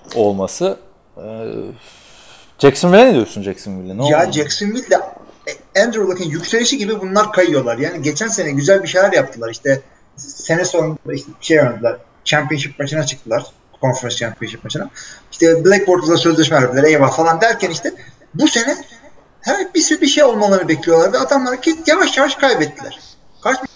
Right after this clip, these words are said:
Speaker 2: maçtır da kötü oynuyorlar. Böyle yani iyi oynayıp kaybetme de değil.
Speaker 1: Forma değişikliği bence onun sebebi. <laughs> Yani başka
Speaker 2: Evet,
Speaker 1: açıklama.
Speaker 2: yani.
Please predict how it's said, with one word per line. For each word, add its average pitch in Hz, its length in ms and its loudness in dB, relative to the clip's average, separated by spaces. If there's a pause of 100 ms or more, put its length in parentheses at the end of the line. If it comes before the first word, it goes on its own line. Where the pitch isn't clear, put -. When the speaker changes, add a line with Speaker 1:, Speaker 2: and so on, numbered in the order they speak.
(120)
Speaker 2:
maçtır 233 280 -8
da 240 80 2
kötü 151 240 -2
oynuyorlar. 143 420 0
Böyle 165 160 6
yani 165 200 0
iyi 175 120 2
oynayıp 190 300 4
kaybetme 190 360 -2
de 156 140 -4
değil. 110 140 -16 (640)
Speaker 1:
Forma 135 380 8
değişikliği 101 560 2
bence 95 260 -4
onun 95 180 -6
sebebi. 92 400 -6
<laughs> - 60 -6
Yani 151 240 4
başka 147 260 -2
Speaker 2:
Evet, 143 120 8
Speaker 1:
açıklama. 123 280 0
Speaker 2:
yani. 131 120 -4